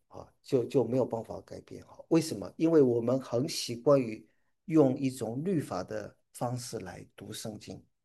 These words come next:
啊，因为我们觉得就是新约里面都是一个 requirement，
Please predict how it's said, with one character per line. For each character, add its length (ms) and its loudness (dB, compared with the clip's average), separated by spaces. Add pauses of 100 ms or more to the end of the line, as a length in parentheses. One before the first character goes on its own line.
(260)
啊， 160 -20 (120)
因 140 0
为 60 8
我 140 6
们 220 0
觉 200 -2
得 280 0 (560)
就 160 4
是 100 4
新 280 2
约 120 2
里 120 -2
面 300 -4 (280)
都 240 8
是 240 -2
一 120 2
个 180 2
requirement， 920 -2